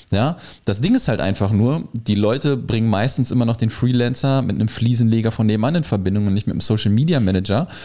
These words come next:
oder mit einem Content Writer oder keine Ahnung mit irgendwas. Ja? Und deswegen dachte ich mir, okay, das könnte ein cooler Begriff sein.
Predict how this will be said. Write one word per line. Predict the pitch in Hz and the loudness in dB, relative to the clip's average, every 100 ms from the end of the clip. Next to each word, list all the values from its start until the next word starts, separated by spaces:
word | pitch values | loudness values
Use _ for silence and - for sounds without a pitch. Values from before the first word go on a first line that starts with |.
| - | -6
oder | 110 104 | -2 0
mit | 107 | 0
einem | 98 | -2
Content | - 151 165 120 | -2 -2 -2 -2
Writer | 92 90 139 110 | 0 0 0 0
oder | 101 | 0
keine | - 123 120 | 0 0 0
Ahnung | 92 190 | 2 2
mit | 107 85 | 2 0
irgendwas. | 78 87 - - - - - - | -2 -2 -6 -10 -10 -18 -18 -6
Ja? | 95 113 | -2 0
Und | 175 - 98 | -2 -4 -4
deswegen | 113 - 123 | -2 -2 -2
dachte | 131 160 | -2 -2
ich | 160 | -2
mir, | |
okay, | 135 - | -2 -2
das | 127 - | -4 -4
könnte | 160 165 | -4 -2
ein | 156 | -2
cooler | 165 151 | 0 0
Begriff | 131 127 170 | 0 -2 -4
sein. | - 175 185 | -2 0 0